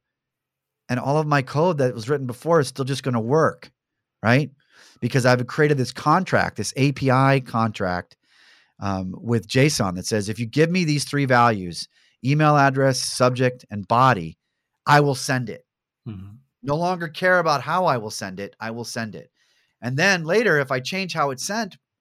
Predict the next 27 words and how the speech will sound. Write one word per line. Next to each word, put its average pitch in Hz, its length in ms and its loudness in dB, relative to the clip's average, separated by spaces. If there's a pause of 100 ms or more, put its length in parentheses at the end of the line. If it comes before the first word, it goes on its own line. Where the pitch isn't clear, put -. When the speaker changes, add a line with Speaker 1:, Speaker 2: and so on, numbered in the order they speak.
Speaker 1:
all 147 80 -2
my 139 140 -2
code's 120 280 -4
gonna 95 160 -10
still 87 260 -10
work, 82 280 -12
right? 98 200 -6 (760)
So 151 160 2
that's, 208 400 4
that's 190 240 2
a 175 40 -4
pretty 151 220 -6
big 135 240 -10
thing. 98 220 -10
json 165 400 -2
in, 135 140 -2
json 113 380 -4
out. 80 220 -10 (640)
Speaker 2:
Mm-hmm. 110 200 -18
Speaker 1:
Because 127 300 -4
that 147 260 4
lets 147 240 -2
me 131 180 -4
change 147 420 -6
the 123 240 -8
other 143 180 -2
side. 120 560 -2